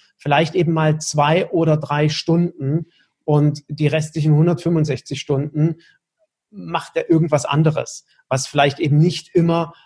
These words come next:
auf, äh, das, äh, ideale Gesundheitsziel hinausläuft. Und dafür, da, oder davon müssen wir uns auch ein Stück weg freimachen, dafür die Verantwortung zu tragen. Ich sag auch gerne immer wieder, oder das war für mich so ein wichtiger Lernprozess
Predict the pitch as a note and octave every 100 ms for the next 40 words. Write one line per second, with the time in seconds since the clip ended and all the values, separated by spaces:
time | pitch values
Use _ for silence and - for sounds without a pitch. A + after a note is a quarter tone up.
0 | _ - C#3+ D3 C#3+ - - C#3 C3+ C3+
1 | C3+ - - F#2 - - - - D3+ C#3+
2 | C#3 C#3+ C#3 C#3 D#3+ C#3+ C#3+ - - D#3
3 | D3+ D#3 C#3 C3+ C#3+ C#3 B2+ C#3+ D#3 -
4 | _ _ _ C#3+ C3+ D3 D3 D#3+ D#3 -
5 | C#3+ D3 D#3 C#3+ D3 _ C#3+ C3+ C#3+ C3+
6 | D3+ G3+ A#3+ F3+ C#3+ C3+ - C3 B2+ D3
7 | D3+ C3+ - - B2 D3 D#3+ D#3+ G#3+ A3
8 | - - _ _ C3+ D#3 D#3 D#3 D#3 D3
9 | D3+ C#3 C3 B2+ A#2+ - A2 A#2 C3 -
10 | _ - - _ C3+ D#3+ F3 E3+ - D#3
11 | E3 F#3 F3+ F3 _ _ _ E3+ F3 E3
12 | D#3+ E3 D#3+ D#3 _ _ _ D3+ C#3 C3+
13 | B2+ C3 C#3 C3+ - C#3 F3 G3+ F#3+ F3
14 | D#3 D#3 F#3 D#3+ D3 D3 D#3+ D#3 D#3 D#3
15 | D3+ D3+